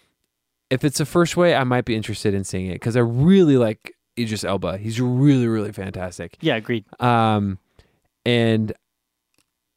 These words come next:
Speaker 1: I wanna see it potentially go that way.
Speaker 2: Yeah.
Speaker 1: <laughs> If it goes,
Speaker 2: <laughs>
Speaker 1: like, the more serious, like, I, I got some, um, remember that old movie Alive?
Speaker 2: Yeah.
Speaker 1: Yeah, I got some, like, some of those vibes, like, maybe desperate,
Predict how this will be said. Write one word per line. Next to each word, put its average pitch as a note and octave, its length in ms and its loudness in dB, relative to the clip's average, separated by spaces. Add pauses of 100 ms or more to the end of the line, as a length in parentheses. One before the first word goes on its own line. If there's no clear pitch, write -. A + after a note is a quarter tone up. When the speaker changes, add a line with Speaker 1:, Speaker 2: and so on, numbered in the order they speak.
(180)
Speaker 1:
I C3 80 0
wanna C3+ 240 4
see A#2+ 480 2
it A2+ 140 0 (120)
potentially A#2 480 -4
go F2+ 220 -4
that E2 160 -10
way. E2+ 360 -6
Speaker 2:
Yeah. B2 260 0
Speaker 1:
<laughs> - 40 -18
If A2+ 160 -6
it G#2+ 100 -2
goes, G#2 220 0 (100)
Speaker 2:
<laughs> - 60 -16
Speaker 1:
like, A#2 300 0
the C3 100 2
more C#3+ 220 4
serious, B2 500 2
like, A2 260 0 (640)
I, - 200 -4
I C#3 100 0
got D3 240 -2
some, D#3 320 0
um, G#2+ 560 0 (880)
remember C#3 240 2
that D#3 120 2
old B2 180 2
movie B2 200 2
Alive? G2+ 760 0 (100)
Speaker 2:
Yeah. C3 160 -2 (220)
Speaker 1:
Yeah, A2+ 180 0
I F#2 80 0
got D3 220 -2
some, D3+ 160 -2
like, C#3 240 0
some B2+ 180 -2
of A2 60 -2
those G#2+ 240 2
vibes, A2+ 280 2
like, G#2 160 0
maybe G#2+ 420 2
desperate, G#2+ 600 -2